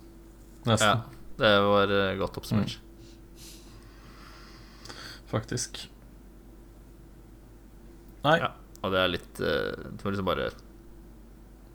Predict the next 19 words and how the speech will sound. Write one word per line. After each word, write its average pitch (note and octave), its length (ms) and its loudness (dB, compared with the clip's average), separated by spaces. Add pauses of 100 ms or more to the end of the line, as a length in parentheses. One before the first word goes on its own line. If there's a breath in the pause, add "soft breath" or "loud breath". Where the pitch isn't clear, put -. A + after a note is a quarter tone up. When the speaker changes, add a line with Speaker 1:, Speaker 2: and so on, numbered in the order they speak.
(1200 loud breath)
Speaker 2:
reagere G2 400 6
så - 80 -2
ikke G2+ 100 0
du F#2+ 80 0
krasjer G2+ 380 2
inn E2 120 -4
i D#2+ 80 -6
noe, E2 520 0
liksom. G2 340 -4
Det F#2 100 0
er, D#2 200 0
eh, A1 540 -2 (1900 loud breath)
å G#2+ 100 -4
trykke G2 300 -4
hopp G2 200 0
på G#2 120 0
riktig - 180 -6
tid. G2+ 300 -2
Jeg, G2 920 2